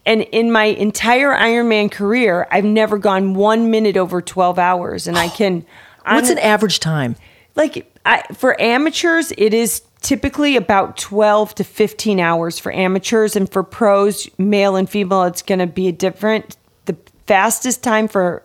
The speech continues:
Speaker 1: a male pro in the world ever was, I believe, a seven forty-five that was just broken in Germany.
Speaker 2: Wow.
Speaker 1: Um, but, you know, men typically eight-ish, and then women,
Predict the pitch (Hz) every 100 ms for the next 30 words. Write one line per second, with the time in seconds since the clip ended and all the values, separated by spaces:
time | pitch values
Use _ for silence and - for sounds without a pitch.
0 | - 185 180 190 202 208 214 202 180 175
1 | 170 165 185 185 185 _ - 214 190 175
2 | 160 - - - - 185 185 - 190 185
3 | 185 214 202 185 - 185 196 - 185 175
4 | - 170 165 170 170 151 180 - 185 175
5 | - 170 170 175 170 170 170 165 151 131
6 | 92 - - - - - - - 233 208
7 | 180 170 175 - _ - 180 240 214 -
8 | - _ _ _ _ _ - 302 294 190
9 | 196 226 240 247 - 269 269 262 294 285
10 | 277 - 202 214 220 - 220 233 - -
11 | - _ 220 220 208 202 196 208 214 220
12 | 226 233